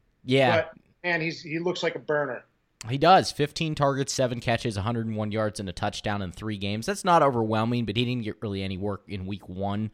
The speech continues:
Speaker 2: I think he
Speaker 1: uh,
Speaker 2: saw ten
Speaker 1: against the
Speaker 2: targets this
Speaker 1: Steelers. Yeah, he had a, yeah, yeah, he did. He had ten targets. Wasn't very efficient. I think he only had three or four catches. Um,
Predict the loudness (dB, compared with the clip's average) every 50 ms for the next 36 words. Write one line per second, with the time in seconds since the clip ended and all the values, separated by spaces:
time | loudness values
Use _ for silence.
0 | _ -18 -20 -8 -4 -2 0 2 2 4 4 2 2 2 0 -2 0 0 2 2
1 | 2 2 2 0 -2 -2 -2 -2 -2 -2 -2 -4 -6 -10 -14 _ _ _ _ -20
2 | -20 _ _ 4 4 6 6 4 4 2 2 2 2 0 -4 -4 -2 -2 -2 -2
3 | -4 -8 _ _ _ _ -2 0 2 2 2 0 0 2 2 2 2 0 0 -2
4 | -2 -2 -2 -2 -2 -2 0 0 2 2 2 2 0 -2 0 2 4 4 4 4
5 | 0 -4 _ _ _ -6 0 2 4 4 4 4 2 0 0 0 0 2 0 -2
6 | -2 -2 -2 -4 -4 -2 -2 -2 0 0 0 -2 -2 -4 -10 -16 -12 -8 -4 -2
7 | -2 -2 -2 -4 -4 -6 -6 -4 -2 -2 -2 -2 -2 -4 -4 -4 -4 -6 -10 -12
8 | -16 -20 -20 -20 _ -16 _ 0 2 4 4 2 0 -2 -6 -8